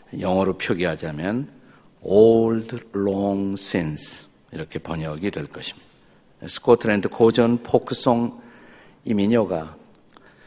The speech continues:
어, 로버트 번스라는 사람에 의해서, 어, 이 편곡되고 알려지면서 전 세계적인 송년의 노래가 되었습니다.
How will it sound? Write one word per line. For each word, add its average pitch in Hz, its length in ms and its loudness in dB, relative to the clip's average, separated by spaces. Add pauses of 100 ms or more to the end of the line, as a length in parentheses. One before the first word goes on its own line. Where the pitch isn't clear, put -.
(240)
어, 78 480 -14
로버트 117 380 6
번스라는 131 680 2
사람에 92 380 -6
의해서, 73 640 -14 (680)
어, 71 280 -14
이 73 80 -12
편곡되고 80 760 -6
알려지면서 78 760 -8
전 117 320 0
세계적인 113 640 0
송년의 95 680 -2 (260)
노래가 80 380 -2
되었습니다. - 540 -12